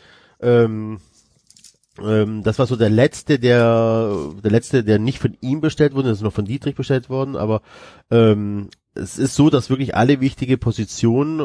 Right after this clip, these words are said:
ähm, von, von Vogt besetzt worden sind, also von seinen Leuten, ähm, die auch, wenn sie keine Position beim V F B be-, äh, haben, keine offizielle, trotzdem schon sehr aktiv sind, ähm,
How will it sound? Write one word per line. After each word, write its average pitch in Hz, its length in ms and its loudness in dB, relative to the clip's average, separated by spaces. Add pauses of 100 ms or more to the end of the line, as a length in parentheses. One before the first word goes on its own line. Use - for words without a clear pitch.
ähm, 110 600 -4
von, 101 360 -8
von 98 260 -12 (240)
Vogt 123 340 -6
besetzt - 480 -4
worden 127 220 2
sind, 151 160 -4
also 95 160 -4
von 92 100 -4
seinen 90 220 0
Leuten, 117 460 2 (540)
ähm, 101 420 2 (220)
die 107 100 2
auch, - 260 -6 (540)
wenn 107 160 0
sie 98 100 0
keine 151 380 2
Position 113 420 2
beim 101 140 0
V 98 160 -2
F - 80 -10
B 98 140 0
be-, 90 840 -2
äh, - 80 -2
haben, 92 240 0
keine 98 180 0
offizielle, 95 480 0
trotzdem 107 400 -2
schon 98 160 -6
sehr 87 220 0
aktiv - 340 -6
sind, - 320 -4 (600)
ähm, 101 500 2